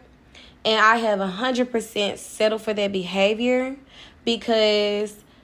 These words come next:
I felt like, well, she lets me talk sometimes. <laughs> I get to, I get to say, I get to update her on what's going on with me sometimes. But I have to ask myself,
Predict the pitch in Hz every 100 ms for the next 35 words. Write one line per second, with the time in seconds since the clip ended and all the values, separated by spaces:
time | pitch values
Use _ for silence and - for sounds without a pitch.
0 | _ - - 208 202 - 214 - 208 202
1 | 220 240 240 247 311 302 277 277 262 254
2 | 240 233 - 240 302 254 220 214 214 233
3 | 254 - 247 196 - - - - - -
4 | - 254 285 285 240 - 240 247 254 247
5 | 240 240 247 - - _ 214 233 269 -
6 | 233 226 226 226 220 214 220 - 220 220
7 | 214 208 208 202 226 247 233 214 202 208
8 | 233 - - - - - 285 294 - 247
9 | 277 233 240 196 175